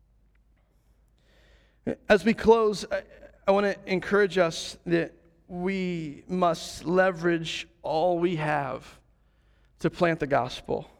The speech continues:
All we need is all we've got. And let's see what God does. Would you pray with me?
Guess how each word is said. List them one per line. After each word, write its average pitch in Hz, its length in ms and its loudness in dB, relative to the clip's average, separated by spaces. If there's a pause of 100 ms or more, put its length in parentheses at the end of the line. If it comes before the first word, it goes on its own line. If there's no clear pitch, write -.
(460)
All 190 240 2
we 214 160 0
need 185 320 0
is 147 120 -4
all 165 140 4
we've 165 160 -2
got. 131 260 -4 (1900)
And 147 160 -2
let's 143 160 -2
see 156 520 -4 (280)
what 139 640 -2 (280)
God 131 520 -2 (760)
does. - 580 -8 (1300)
Would - 100 -6
you 147 60 -10
pray 147 200 0
with 131 140 -6
me? - 160 -10